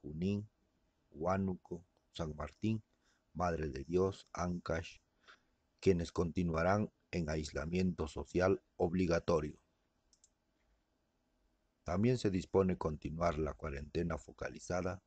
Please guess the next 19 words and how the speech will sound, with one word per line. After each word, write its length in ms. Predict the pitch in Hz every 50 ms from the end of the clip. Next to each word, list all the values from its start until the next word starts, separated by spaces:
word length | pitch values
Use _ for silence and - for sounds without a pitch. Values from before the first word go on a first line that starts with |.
| _ _
para 180 | - - 76 73
los 240 | 69 65 73 - -
menores 520 | - 71 71 78 87 87 82 82 80 - -
de 100 | 80 76
catorce 680 | - - - - - 80 - - - - - 82 - -
años, 480 | - - 82 78 73 - - - _ _ _ _ _ _ _ _ _ _ _ _ _ _ _ _
mayores 520 | 85 85 87 87 92 95 95 95 95 85
de 100 | - 82
sesenta 500 | 76 - 73 71 - - 73 71 - -
y 60 | - -
cinco 480 | - - 87 90 85 78 - 80 80
años 260 | 98 95 85 78 - - _ _ _ _ _ _ _ _ _ _ _ _
y 80 | -
personas 640 | 101 - 87 80 80 - - 90 92 92 90 82 -
que 120 | - 80 -
presentan 640 | - 71 71 - - 90 87 82 - 82 82 80
enfermedades, 840 | 78 78 76 - 80 78 71 71 76 76 73 71 - - - - - _ _ _ _ _ _ _ _ _ _ _ _ _ _ _ _ _ _ _ _
quienes 300 | - 95 90 87 82 -
continuarán 800 | - 80 82 78 - 82 82 80 76 78 82 90 98 101 95